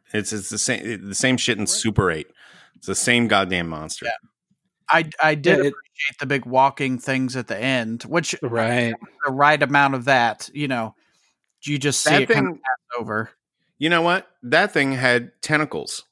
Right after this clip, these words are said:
Speaker 1: like, on its face.
Speaker 2: Yep.
Speaker 1: You know,
Speaker 2: And,
Speaker 1: so
Speaker 2: and, and, like, stomach, yeah.
Speaker 1: Yeah, it looks like a, like an elephant crossed with a, I guess crossed with an octopus. It, it's, it's, it's like an elephant plus Cthulhu,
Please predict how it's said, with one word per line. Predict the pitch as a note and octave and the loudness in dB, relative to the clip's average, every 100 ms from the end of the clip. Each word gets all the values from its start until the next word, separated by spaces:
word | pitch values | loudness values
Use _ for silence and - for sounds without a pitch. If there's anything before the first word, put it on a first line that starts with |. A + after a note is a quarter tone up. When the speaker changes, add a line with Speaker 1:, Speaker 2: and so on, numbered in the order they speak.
| - | -2
Speaker 1:
like, | G#2+ | 0
on | G#2 G2 | 2 0
its | - | -2
face. | - A2+ | 0 2
Speaker 2:
Yep. | D3 F#3+ - _ _ _ _ _ | 2 0 -8 _ _ _ _ _
Speaker 1:
You | G2+ | -4
know, | G#2 G2 | 0 0
Speaker 2:
And, | G#2+ | 0
Speaker 1:
so | D3 A2 G#2+ | 2 2 4
Speaker 2:
and, | C#3+ D3 C#3 | 4 2 -2
and, | C#3 D3+ | 0 2
like, | C#3 A2 | 2 0
stomach, | - B2+ C#3 A2+ - - | 0 -2 -2 -6 -12 -14
yeah. | C3 C3 - _ _ _ _ _ - | -12 -12 -16 _ _ _ _ _ -10
Speaker 1:
Yeah, | A#2 D#3+ E3+ | 0 2 4
it | B2 B2+ | 4 2
looks | C3+ D#3+ - | 2 -2 0
like | F#3 | 0
a, | C3+ G#2 D#2+ | 2 2 2
like | F#2+ F#2 | 0 -2
an | F2+ - | -2 -2
elephant | G2+ A#2 A#2+ C3+ C3 - - _ _ _ _ | 2 2 2 0 0 -4 -14 _ _ _ _
crossed | - A2+ G#2 - A2+ | -2 4 4 4 0
with | G#2 | 0
a, | F#2+ F2 E2 E2 _ _ _ | 2 0 -2 -6 _ _ _
I | - | -4
guess | F2+ A#2+ C3 | 0 0 0
crossed | - E2+ - | 0 0 0
with | E2 | -4
an | D#2 D#2 - _ | -4 -10 -14 _
octopus. | D#2+ F#3+ F#3 F2 F2 E2 | -2 -2 -2 -6 -6 -2
It, | A2+ C3+ | 0 2
it's, | C#3 D#3 - - | 2 2 -2 2
it's, | D3 - - | 2 2 2
it's | E3 C#3+ | 2 4
like | F3+ | 4
an | F3 B2+ | 4 4
elephant | B2+ B2+ A#2+ - | 4 4 2 0
plus | G#2+ - | -2 -2
Cthulhu, | G2+ - F2+ E2 D2+ | -6 -4 -6 -4 -8